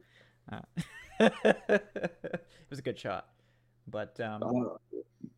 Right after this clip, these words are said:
Speaker 2: yeah, look, look, guys, I promise I do not have my, like, arm behind. I don't look very, like,
Speaker 1: <laughs> Just
Speaker 2: it, it is
Speaker 1: showing
Speaker 2: a
Speaker 1: off
Speaker 2: hell
Speaker 1: the
Speaker 2: of a
Speaker 1: gun show again. Yeah.
Speaker 2: It is a hell of a pose, I'm not gonna lie.
Speaker 1: Yeah, it's pretty good. I'm enjoying that, actually. So, yeah, I mean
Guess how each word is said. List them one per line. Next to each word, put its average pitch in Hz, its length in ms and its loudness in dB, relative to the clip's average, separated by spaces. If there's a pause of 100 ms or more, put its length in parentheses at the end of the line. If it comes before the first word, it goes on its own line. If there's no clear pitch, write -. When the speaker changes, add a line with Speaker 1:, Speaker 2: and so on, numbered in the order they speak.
(120)
Speaker 2:
yeah, 151 120 8
look, 127 260 6
look, 135 220 8
guys, 131 240 12
I 117 100 10
promise 131 400 4
I 120 60 8
do 120 160 6
not 127 200 8
have 120 200 8
my, 110 140 8
like, 107 220 6 (100)
arm 113 280 6
behind. 107 260 4
I 113 100 8
don't 120 280 8
look 117 320 6
very, 107 340 10
like, 101 260 0 (800)
Speaker 1:
<laughs> - 0 -
Just - 120 -4 (320)
Speaker 2:
it, 113 80 6
it 113 120 10
is - 60 6
Speaker 1:
showing - 200 8
Speaker 2:
a - 40 8
Speaker 1:
off - 0 -
Speaker 2:
hell 113 140 10
Speaker 1:
the 104 60 8
Speaker 2:
of - 0 -
a - 40 2
Speaker 1:
gun 127 160 2
show 110 300 2
again. 101 400 -8
Yeah. 127 200 -8 (340)
Speaker 2:
It - 320 2
is 151 120 8
a 117 40 10
hell 113 180 10
of 110 80 8
a 98 40 6
pose, 110 400 6
I'm 98 100 -6
not 101 220 0
gonna 98 160 -2
lie. 101 280 0 (120)
Speaker 1:
Yeah, 120 60 -2
it's 123 100 -6
pretty 175 220 -6
good. 127 240 2 (120)
I'm 120 120 -8
enjoying 117 320 -4
that, 101 120 -6
actually. 104 300 -8
So, 107 280 0 (340)
yeah, 120 240 4
I 123 100 4
mean 127 220 0